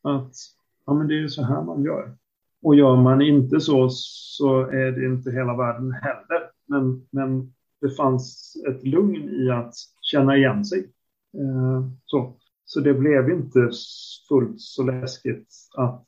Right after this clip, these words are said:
att gå på gudstjänst. Så jag hade ju, ju kommit in i ett gudstjänstliv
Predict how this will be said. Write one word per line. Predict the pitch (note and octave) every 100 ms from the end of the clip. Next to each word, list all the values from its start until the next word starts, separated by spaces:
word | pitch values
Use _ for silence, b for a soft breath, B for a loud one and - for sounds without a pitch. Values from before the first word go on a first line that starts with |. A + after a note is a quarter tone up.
| -
att | B2+ B2+ -
gå | A#2+ -
på |
gudstjänst. | B2+ C3 - A#2+ B2 - - _ _ _
Så | _ C#3+
jag | B2
hade | C#3+ E3+
ju, | E3+ D#3 D#3+ G#3+ E3
ju | D#3+ D#3 D3+ D#3+ - - - - G#3 _ _ _ _
kommit | D#3 D3 -
in | D3+ D#3+ E3+
i |
ett | E3 -
gudstjänstliv | D#3+ - C3+ A#2+ - G3 F#3